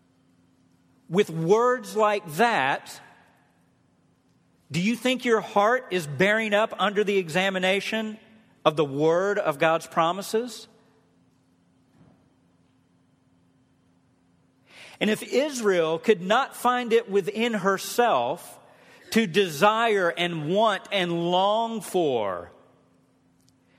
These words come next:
these lesser temporal, finite promises of rest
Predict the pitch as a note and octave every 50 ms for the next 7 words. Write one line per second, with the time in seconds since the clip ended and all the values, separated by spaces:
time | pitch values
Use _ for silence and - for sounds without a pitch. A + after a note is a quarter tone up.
0 | _ _ _ _ _ _ _ _ - D3+ G3 G#3 G3+ F#3+ F3+ D#3 - - - -
1 | - _ - D3+ D3+ E3 F3 G#3 A#3 - - - - G#3 F#3+ D#3+ C#3 A#2+ G#2 F#2+
2 | - - - - _ _ - - - A3+ B3+ B3+ A#3+ - A3 G#3 F#3+ E3 C#3+ B2
3 | G#2+ G2+ - - - - - - - - A#3 A3+ B3 C4 C4 B3 A3 F#3+ D#3+ D3
4 | C3+ C3 - - - - - - - - G#3 G#3 A3+ A3+ A3 G#3 - - - D3
5 | B2 A2+ G#2+ G2+ - - - F3 E3 D3+ C#3+ C#3 D#3+ F#3+ G3+ G3 E3+ D#3 - -